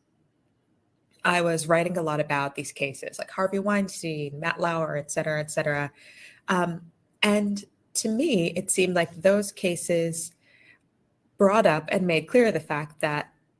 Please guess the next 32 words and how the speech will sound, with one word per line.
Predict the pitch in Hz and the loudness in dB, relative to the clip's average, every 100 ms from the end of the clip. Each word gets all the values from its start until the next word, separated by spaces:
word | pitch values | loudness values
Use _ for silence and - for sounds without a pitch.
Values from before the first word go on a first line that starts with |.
| _ _ | _ _
you | 175 | -4
know, | 170 156 156 156 _ _ _ _ _ - | -2 -4 -6 -10 _ _ _ _ _ 0
the | 196 | 0
problems | - 196 202 240 226 | 4 4 6 2 2
we | 202 | 0
thought | 196 165 160 | 2 2 2
we | 165 | 0
had | 156 151 - - | 0 0 -4 -4
solved, | - 131 151 285 277 - _ _ - _ | 0 0 0 -2 -6 -16 _ _ -20 _
um, | 175 151 143 143 143 151 _ - | -4 -4 -6 -10 -14 -16 _ -6
about, | 139 151 143 143 143 139 - _ - | -4 0 0 0 -2 -4 -6 _ -4
like, | 170 - | -2 0
through | 170 | 0
the | 156 | 0
sexual | 147 180 170 - 156 | 0 0 0 -2 0
revolution, | 151 196 254 247 208 | 0 2 0 2 0
the | 175 | 2
feminist | 170 165 170 165 180 | 0 0 -2 -4 -2
movement, | 175 175 170 170 - _ _ | -2 -2 -4 -6 -18 _ _
had | - 196 202 | -4 -2 0
not | 269 359 - _ _ _ - | -2 -2 -6 _ _ _ -2
really | 254 285 269 | 6 6 6
gone | 247 233 | 2 2
away. | 220 208 226 - 190 - - - - 208 | 0 0 0 -2 -10 -18 -20 -20 -4 2
And | 208 | 4
then | 226 | 4
there | 240 | 4
were, | 208 190 | 4 4
like, | 175 160 - | 2 -2 -2
kind | 175 | -2
of | 175 - | -2 -2
more | 156 156 | -2 -2